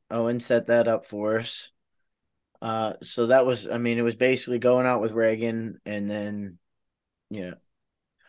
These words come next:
so the, the game plan was pretty much that, go out with Reagan and go from there.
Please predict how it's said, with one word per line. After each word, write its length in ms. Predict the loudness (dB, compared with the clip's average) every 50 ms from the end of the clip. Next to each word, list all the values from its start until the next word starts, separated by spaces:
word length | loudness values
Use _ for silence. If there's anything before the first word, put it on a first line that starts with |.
| _ _ _ _ _
so 200 | _ -6 -4 -2
the, 160 | -2 -4 -6 -8 -6
the 100 | -6 -2
game 320 | 0 0 0 2 0 -2
plan 380 | -2 0 0 0 0 0 -2 -4
was 360 | -6 -6 -8 -12 -16 -20 -20 _ _ _ _ _ _ -4
pretty 160 | -2 -2 0
much 240 | 0 0 -2 -2 0
that, 320 | 2 4 4 4 4 2
go 100 | 2 2
out 160 | 2 2 2 0
with 160 | -2 -6 -2
Reagan 380 | 0 0 0 0 -2 -4 -6
and 160 | -6 -8 -4 -2
go 160 | -2 -2 -2
from 220 | -4 -8 -8 -4
there. 420 | -2 0 0 0 0 -2 -4 -8